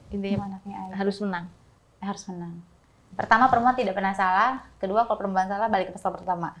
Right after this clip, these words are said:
Speaker 1: Iya.
Speaker 2: <laughs>
Speaker 1: Intinya udah menang aja, nggak mungkin kalah.
Speaker 2: Oke,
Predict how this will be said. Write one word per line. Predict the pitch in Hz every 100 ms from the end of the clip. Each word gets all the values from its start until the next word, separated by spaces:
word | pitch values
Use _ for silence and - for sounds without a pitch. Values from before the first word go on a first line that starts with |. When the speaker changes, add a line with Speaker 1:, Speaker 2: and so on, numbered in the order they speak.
| -
Speaker 1:
Iya. | 165 160
Speaker 2:
<laughs> | 147 370 - - - - 262 - - - - - - - - - 269 -
Speaker 1:
Intinya | 202 226 262 254 - - - -
udah | 220 269 269
menang | 220 190
aja, | 208 240 240
nggak | 202 196
mungkin | 196 190
kalah. | 190 185 190 - - - - - - - - - - -
Speaker 2:
Oke, | 190 190 -